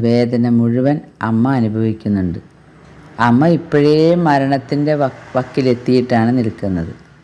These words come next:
വിശ്വസ്തനായ ജോണും ഭക്തസ്ത്രീകളും അമ്മയെ താങ്ങി പിടിക്കുന്നുണ്ട്.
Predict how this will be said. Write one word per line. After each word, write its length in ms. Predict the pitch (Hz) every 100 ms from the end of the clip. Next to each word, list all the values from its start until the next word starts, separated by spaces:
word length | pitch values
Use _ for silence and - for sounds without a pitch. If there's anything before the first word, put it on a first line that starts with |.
| - - - - - - - - - 123
വിശ്വസ്തനായ 680 | 117 135 - 156 139 127 127 120 120
ജോണും 420 | 117 120 127 127 123
ഭക്തസ്ത്രീകളും 920 | 120 - 127 - 127 120 113 117 113
അമ്മയെ 300 | 117 113 117 117 113
താങ്ങി 420 | 113 117 123 127 123
പിടിക്കുന്നുണ്ട്. 680 | 107 104 110 113 101 80